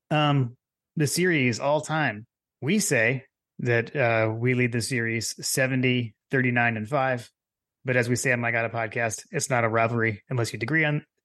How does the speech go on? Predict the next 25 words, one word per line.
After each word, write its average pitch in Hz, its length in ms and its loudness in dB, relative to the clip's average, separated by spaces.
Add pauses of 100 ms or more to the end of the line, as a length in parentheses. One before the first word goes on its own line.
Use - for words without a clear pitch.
disagree 127 540 2
on 123 140 2
the 120 60 2
history. 120 420 0 (420)
Uh, 117 220 2 (180)
Georgia 139 240 0
Tech 127 240 0
says 123 320 0
they 117 140 2
went, 113 340 -2 (140)
they 117 280 0
have 104 300 -2
forty-one 113 560 -2
wins 104 280 -6
in - 60 -4
this 110 180 0
series. 107 360 -6 (480)
That 117 200 0
may 120 200 2
or 117 100 4
may 113 160 2
not 110 240 4
be 110 120 2
some 110 200 -2
foreshadowing 104 720 -2